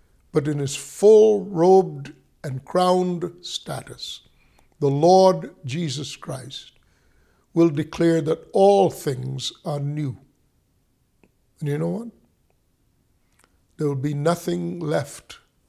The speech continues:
unchanged. It will be his will. His will will be done in this new configuration of heaven and earth as one,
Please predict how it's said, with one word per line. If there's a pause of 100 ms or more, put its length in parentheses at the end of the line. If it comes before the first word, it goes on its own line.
(360)
unchanged. (1500)
It
will
be (140)
his
will. (1800)
His
will
will
be
done (460)
in
this
new
configuration
of
heaven
and
earth (680)
as
one,